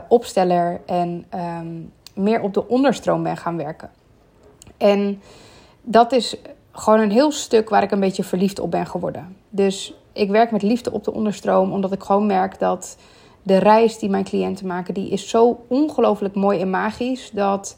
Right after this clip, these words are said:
ik elke dag opnieuw weer, als ik opstellingen begeleid of events geef en ik werk op die delen, dus innerlijk kindstukken, eh, familieopstellingen, emotieregulatie, dat er gewoon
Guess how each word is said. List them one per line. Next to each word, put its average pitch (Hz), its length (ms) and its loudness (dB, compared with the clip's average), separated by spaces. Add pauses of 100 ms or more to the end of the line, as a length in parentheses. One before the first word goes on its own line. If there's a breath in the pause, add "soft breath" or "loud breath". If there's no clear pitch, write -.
(340 loud breath)
ik 208 200 2
elke 240 320 4
dag 220 240 2
opnieuw 220 480 2
weer, 208 300 2
als 202 160 -2
ik - 100 -10
opstellingen 196 400 -2
begeleid 185 520 -2
of 196 140 -6
events 208 460 -2
geef 185 300 0
en 196 100 -4
ik 190 100 -2
werk 208 360 2
op 202 180 -2
die 220 160 2
delen, 208 540 2
dus 190 220 -4
innerlijk 185 340 -4
kindstukken, 202 840 -2 (560 loud breath)
eh, 180 320 -4
familieopstellingen, 190 1200 2
emotieregulatie, 190 1300 0
dat 196 220 -2
er 202 60 -2
gewoon 196 400 -2